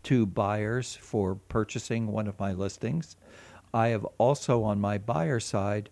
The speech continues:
never been given one. So, uh, my experience is limited on them. I know that, uh, some agents feel that they're of value,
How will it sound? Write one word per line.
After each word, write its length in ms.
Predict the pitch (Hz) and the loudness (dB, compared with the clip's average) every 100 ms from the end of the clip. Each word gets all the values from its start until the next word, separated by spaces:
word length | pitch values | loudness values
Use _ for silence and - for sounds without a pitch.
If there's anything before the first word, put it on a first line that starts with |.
| - - | -20 -6
never 320 | 131 127 120 113 | 0 2 2 2
been 340 | 107 104 98 | 2 -2 -2
given 460 | 113 147 151 104 95 | 2 4 2 0 0
one. 420 | 87 87 98 95 - - - | 0 -2 -4 -8 -14 -20 -8
So, 520 | - 127 123 123 120 - | 2 4 6 4 -2 -4
uh, 240 | 117 101 90 | 2 2 2
my 380 | 113 117 127 117 | -2 -2 2 4
experience 640 | 110 - - 214 180 110 117 | 2 -2 0 4 4 2 0
is 200 | 101 - | -2 -2
limited 460 | 120 131 156 170 | 0 2 2 0
on 200 | 143 139 | 0 2
them. 220 | 147 151 | 2 2
I 240 | 131 101 104 | 0 0 0
know 380 | 107 107 123 127 | 2 4 4 4
that, 340 | 117 107 - - | 4 0 -4 -2
uh, 340 | 104 101 98 95 - - - | 4 4 4 0 -8 -20 -12
some 340 | - - 127 143 | -2 2 4 4
agents 420 | 127 123 120 113 | 0 0 -2 -2
feel 320 | - 123 117 | 0 2 2
that 220 | 110 107 - | 0 -2 -2
they're 420 | 107 110 110 101 | 0 2 4 2
of 200 | 104 101 | 0 0
value, 640 | 104 98 107 120 143 151 | 2 2 2 2 0 -2